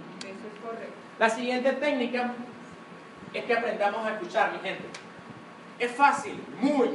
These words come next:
Speaker 2: fácil conversar. Ojo, esto no cuenta porque ya esto es una escuela de negocio y me toca a mí hablar.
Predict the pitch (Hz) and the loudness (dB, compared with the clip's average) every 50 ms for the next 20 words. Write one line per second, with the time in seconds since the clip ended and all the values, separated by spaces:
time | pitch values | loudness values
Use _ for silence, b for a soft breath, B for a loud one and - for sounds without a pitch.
0 | - - - 247 240 240 - - 196 175 - 185 180 175 165 - - - - 185 | 0 -4 2 4 4 4 4 2 -2 -4 -4 -4 -4 -2 -2 -4 -4 0 2 2
1 | 160 - - - - - - - - - - - - - - - 202 220 - - | 2 2 0 -4 -8 -12 -14 -14 -16 -16 -16 -16 -16 -12 2 4 4 6 6 4
2 | - - - 165 - 208 208 208 202 208 208 208 - 226 - 208 - 160 147 156 | 0 -4 -6 -6 -4 -2 0 0 2 2 2 2 2 2 0 -2 -2 -2 -2 -2
3 | 156 156 160 185 185 185 180 185 180 - 175 175 185 - - - - 190 - - | -2 -2 -2 -4 -4 -4 -4 -4 -2 0 2 2 4 2 2 2 0 0 0 0
4 | - 180 - - - 190 185 175 175 165 156 - 185 175 - | -2 -4 -4 -4 -4 -2 0 2 4 4 6 6 4 4 4